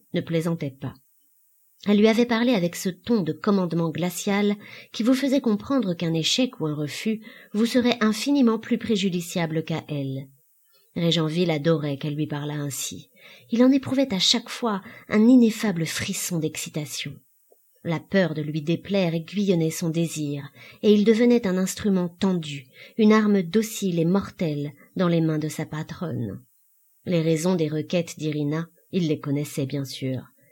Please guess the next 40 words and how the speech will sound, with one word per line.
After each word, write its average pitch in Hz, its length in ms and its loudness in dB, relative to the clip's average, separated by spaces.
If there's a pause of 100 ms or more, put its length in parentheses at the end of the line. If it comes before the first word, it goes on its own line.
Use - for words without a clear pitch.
(220)
Elle 175 100 2
avait 175 200 2
reçu 175 320 0
des 156 120 0
pressions 180 520 -4
des 147 160 -6
actionnaires. 143 680 -4 (320)
La 175 140 0
cotation 196 420 -2
en 165 120 0
bourse 190 300 -4
de 160 140 -2
Morgan 156 480 -4
Corp - 380 -6 (180)
baissait 170 380 -2
dangereusement 160 720 -4 (240)
depuis 196 260 2
que 196 100 -2
ce 180 140 -4
collectif 165 540 -6
ridicule 165 640 -4
faisait 160 300 -4
circuler 151 460 -6
des 147 140 -2
rumeurs. 135 600 -4 (640)
Mais 226 300 2 (200)
la 208 140 2
véritable 233 460 0
raison 165 360 0
de 156 120 -2
son 165 200 -6
obéissance 156 720 -4
ne 196 100 2
se 220 120 -4
trouvait 196 340 -2
pas 175 240 -2
dans 170 140 -4
une 165 240 -4
communauté 160 560 -2
d'intérêts. 151 500 -6